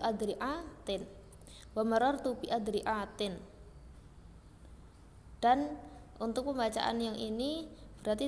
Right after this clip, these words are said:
dia seperti kaidah awal pada jamak muannas salim, dan tanwin di sini tidak dibuang. Dan ini wa hadza, hadza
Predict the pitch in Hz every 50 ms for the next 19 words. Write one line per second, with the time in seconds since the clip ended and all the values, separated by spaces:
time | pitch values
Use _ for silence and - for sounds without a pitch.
0 | - - 226 233 233 254 247 - 240 - - 233 233 233 - 262 262 262 254 -
1 | 233 233 233 226 233 233 220 214 - - - 220 220 226 226 233 226 226 220 214
2 | 220 214 214 202 208 208 208 202 202 202 202 - - 190 196 208 254 269 285 -
3 | - - - - - - - 240 247 277 302 302 285 - - - - - - -
4 | 240 240 240 233 226 240 240 233 240 220 - 240 240 269 247 277 - 226 220 220
5 | - 240 262 262 - - 202 202 190 175 175 170 - - - - - - - -
6 | - - - - - - - - - - - - - - - - - - - -
7 | 214 208 208 208 262 330 359 339 302 294 294 285 277 - - - - - - -
8 | - - - - - 220 220 214 214 220 247 269 247 214 196 190 185 - - -
9 | - - - - - - - 226 247 320 349 285 240 226 208 196